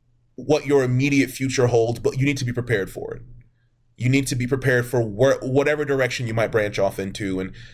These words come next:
um, I th-, I, I just think I'm a testament to that. So, you know, en-,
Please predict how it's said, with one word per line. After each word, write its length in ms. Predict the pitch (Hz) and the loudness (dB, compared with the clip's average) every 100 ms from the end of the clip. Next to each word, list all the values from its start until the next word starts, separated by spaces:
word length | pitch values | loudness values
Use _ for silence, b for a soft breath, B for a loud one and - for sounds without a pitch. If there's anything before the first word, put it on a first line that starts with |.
| B B B | B B B
um, 360 | 107 101 92 87 - - - _ _ _ - | -2 0 0 -4 -12 -20 -20 _ _ _ -2
I 80 | - | -2
th-, 140 | 123 110 | 0 2
I, 160 | 127 | 2
I 40 | 123 | 2
just 160 | 123 | -2
think 100 | 143 | -2
I'm 80 | 127 | 0
a 40 | 117 | 2
testament 400 | 123 120 113 - | 0 0 -4 -8
to 60 | |
that. 260 | 98 90 82 - - | -6 -6 -8 -16 -12
So, 440 | - 101 95 87 | -2 0 2 0
you 80 | 95 | -4
know, 260 | 101 95 - - | -6 -6 -8 -8
en-, 140 | 104 | -8